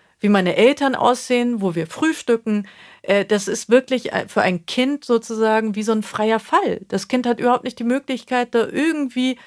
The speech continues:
zu regulieren. Und dann ist es übermorgen in der Schule und wird dann plötzlich darauf angesprochen, wie hässlich die Tabe-, Tapete ist, ja. Und das führt dann eben zu diesem Folgeproblem, das wir heute ja nicht besprechen,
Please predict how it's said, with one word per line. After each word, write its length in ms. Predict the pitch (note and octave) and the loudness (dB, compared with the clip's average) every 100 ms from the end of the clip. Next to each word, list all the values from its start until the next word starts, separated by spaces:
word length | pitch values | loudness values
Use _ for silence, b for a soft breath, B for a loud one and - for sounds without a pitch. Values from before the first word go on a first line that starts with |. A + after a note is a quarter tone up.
| B B | B B
zu 160 | - A#3+ | -4 0
regulieren. 680 | B3 B3 A#3 C4+ A3 A3+ A#3 | 0 0 0 2 2 2 0
Und 220 | A3 A3 | 0 0
dann 220 | G#3+ A3 | 0 -2
ist 200 | A#3+ - | -6 -6
es 160 | A#3 - | -8 -8
übermorgen 720 | A3 A#3 A3+ G#3+ A3+ A#3 A#3 | 0 2 2 2 2 2 -2
in 120 | A3+ | -2
der 120 | A3+ | -2
Schule 400 | G#3+ A#3 B3 B3+ | -2 -4 2 4
und 180 | A#3 A3 | 4 0
wird 160 | A3+ A3+ | 0 0
dann 140 | A3+ | -2
plötzlich 300 | A3+ A3+ A3+ | -4 -6 -4
darauf 260 | A3 A3 - | 0 0 0
angesprochen, 580 | G3+ A#3 A#3 A3+ A3 A3 | -4 -4 0 -2 0 -2
wie 100 | A3 | 0
hässlich 320 | A#3 A#3+ - | 0 -4 -4
die 100 | A#3 | -4
Tabe-, 420 | A#3 G3+ A#3+ - | -2 -2 -6 -4
Tapete 440 | A3+ A#3 D#4+ C4 | -4 -2 -2 0
ist, 320 | F3 D3 - D#3 | -2 -4 -12 -4
ja. 280 | E3+ A#3 B B B B B | -2 -2 B B B B B
Und 200 | A3 G#3 | 0 4
das 200 | G3+ A#3 | 4 2
führt 240 | - C4+ C4+ | -2 0 2
dann 160 | B3 | 2
eben 200 | A3+ A#3+ | 0 0
zu 100 | A#3 | -2
diesem 220 | A3 G#3+ G#3 | -4 -4 -2
Folgeproblem, 920 | A3+ G#3+ A#3+ A#3+ B3+ G#3+ A#3+ B3 A#3+ | 2 2 0 -4 -6 -2 0 0 0
das 140 | G#3+ | -2
wir 100 | A3+ | -2
heute 220 | G#3+ A3+ | -2 0
ja 80 | G#3 | 0
nicht 200 | G#3 A#3 | 0 -2
besprechen, 640 | B3 - - A#3 A3+ A#3 | -4 -8 0 0 4 0